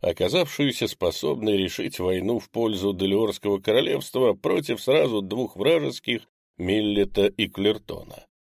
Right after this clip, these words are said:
лично уничтожив магический клуб первого в полном составе и известную десятиранговую адептку смерти Гиту Ол Вайс.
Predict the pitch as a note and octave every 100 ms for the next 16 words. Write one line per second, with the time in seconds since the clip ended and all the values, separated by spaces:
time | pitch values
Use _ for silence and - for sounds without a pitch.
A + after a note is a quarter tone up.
0 | _ _ _ - G3+ E3 G2 F#2+ F#2 F#2+
1 | F#2+ - A#2 G2 F2+ F#2+ F#2 A2 G2 F#2
2 | - F2+ - G2 G2+ - B2 C#3+ C3+ B2+
3 | A#2+ - B2 A#2 A2+ - G#2+ - A2 G#2+
4 | G2+ G#2 F#3 G3+ C3 G#2+ F#2 A#2+ C#3+ C3
5 | C3 A#2 F#2+ F#2+ F#2+ G#2+ C3 C3 A#2+ B2
6 | - G#2 F2 G#2 G2 - F2+ - G#2+ B2
7 | - C#3 C#3 C#3 C3+ D3 C#3+ G2 F#2+ G#2
8 | G#2 F#2+ D#2+ - - -